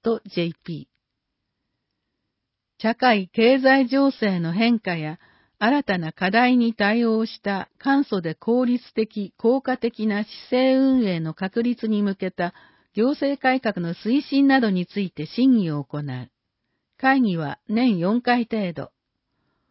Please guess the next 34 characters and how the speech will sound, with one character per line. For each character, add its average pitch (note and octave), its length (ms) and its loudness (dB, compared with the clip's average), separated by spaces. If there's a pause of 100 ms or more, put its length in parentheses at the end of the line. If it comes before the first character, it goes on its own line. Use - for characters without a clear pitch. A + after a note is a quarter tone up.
(240)
申 A#3 240 2
し - 140 -14
込 C4 120 2
み B3 120 4
は A3+ 340 -2
五 A#3 160 0
月 C4+ 320 0
二 A3+ 220 2
十 G#3 240 0
二 F3 160 -2
日 F#3 640 -4
月 F#3+ 260 -4
曜 C4+ 240 2
日 F#3+ 140 -4
か F3 140 -6
ら D3+ 260 -10
六 F3 280 -2
月 C4 300 2
二 B3+ 220 2
十 F#3+ 240 -2
三 G3 340 -2
日 F#3+ 560 -6
金 C4 300 0
曜 B3+ 240 2
日 D#3+ 160 -12
必 G3+ 200 -8 (120)
着 A3 280 -2
で、 F#3+ 200 -2 (420)
申 A3+ 220 2
し - 160 -8
込 A#3+ 120 0
み A#3 140 2
書 A3 140 -2
に A3 240 0